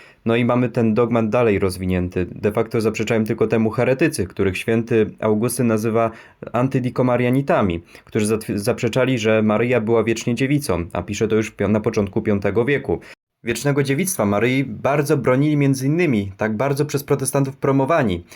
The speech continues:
i kochani Eusebiusz z Cezarei i Epifaniusz z Salaminy. A więc widzimy, dogmat non-stop był rozwijany w Kościele i potwierdzany przez kolejne wieki, aż do właśnie siódmego wieku,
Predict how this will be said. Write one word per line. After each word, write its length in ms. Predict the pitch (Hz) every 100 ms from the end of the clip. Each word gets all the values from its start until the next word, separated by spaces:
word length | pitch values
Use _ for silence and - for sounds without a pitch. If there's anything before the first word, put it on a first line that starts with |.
| -
i 100 | 104
kochani 600 | 117 110 123 139 147 156 -
Eusebiusz 460 | 110 107 117 120
z 40 | -
Cezarei 600 | 110 113 104 95 110 - 107
i 80 | 107
Epifaniusz 560 | 104 120 110 95 104 -
z 80 |
Salaminy. 560 | - 98 117 156 110 85 - - -
A 100 | 101
więc 180 | 107 104
widzimy, 360 | 113 123 131
dogmat 600 | 117 107 120 127 127 - -
non-stop 540 | 104 110 - 131 117
był 240 | 104 113 110
rozwijany 480 | 110 110 123 131
w 80 | 131
Kościele 460 | 120 113 - 127 117
i 100 | 117
potwierdzany 560 | 120 - 113 113 135 101
przez 220 | 95 90
kolejne 340 | 98 101 104
wieki, 340 | 104 123 123 117 - -
aż 200 | - 147
do 120 | 143
właśnie 320 | 127 123 - 113
siódmego 400 | 117 107 104 110
wieku, 260 | 135 95